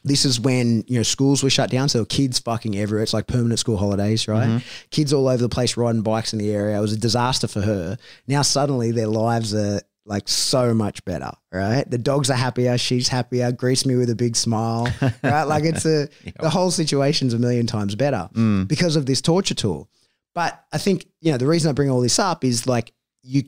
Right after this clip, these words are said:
Speaker 1: cannot deal in absolutes. Like,
Speaker 2: Yep.
Speaker 1: you, I think that anybody who says this is the only way it will work is wrong. Now, I knew that. Like, I knew that she wasn't gonna be able to do the positive reinforcement part, but, you know, this is why I hated going to those sessions. Man, I fucking hated it. I would sit in the car on the way there.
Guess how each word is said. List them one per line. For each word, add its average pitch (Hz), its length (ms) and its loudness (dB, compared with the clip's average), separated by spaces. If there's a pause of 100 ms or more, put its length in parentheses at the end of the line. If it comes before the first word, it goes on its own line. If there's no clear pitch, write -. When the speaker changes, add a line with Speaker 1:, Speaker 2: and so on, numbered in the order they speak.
(120)
Speaker 1:
cannot 160 480 2
deal 120 220 2
in 123 100 0
absolutes. 127 680 -2
Like, 117 160 2
Speaker 2:
Yep. 101 120 2
Speaker 1:
you, 135 280 2
I 120 60 -4
think 147 260 -2
that 143 180 -2
anybody 156 420 2
who 131 140 2
says 117 420 0
this 131 280 0
is 120 140 2
the - 160 -2
only 123 280 2
way 117 220 0
it 76 100 -6
will 98 160 -6
work 127 340 -2
is 107 120 -4
wrong. 143 160 -2
Now, 135 160 2
I 233 80 2
knew 135 260 2
that. 95 220 -4 (180)
Like, 95 280 -4 (360)
I 175 100 2
knew 185 200 2
that 147 80 2
she - 160 2
wasn't 139 240 2
gonna 123 120 2
be 113 80 2
able 104 100 0
to 95 100 -8
do 107 40 2
the 104 80 0
positive 101 320 -2
reinforcement 92 540 -4
part, - 280 -6
but, 135 280 -4 (380)
you 135 80 0
know, 123 200 2 (160)
this 156 320 0
is 160 120 0
why 135 260 2
I 120 40 2
hated 139 480 0
going 113 240 0
to - 100 -4
those 101 120 0
sessions. - 320 -2
Man, 147 160 -2
I 139 120 -2
fucking 139 420 -2
hated 87 380 -6
it. 67 100 -16
I 110 60 -6
would 117 120 0
sit 147 160 2
in 143 120 2
the 127 60 2
car 120 280 0
on 110 80 2
the 107 80 0
way 104 160 0
there. 95 420 -4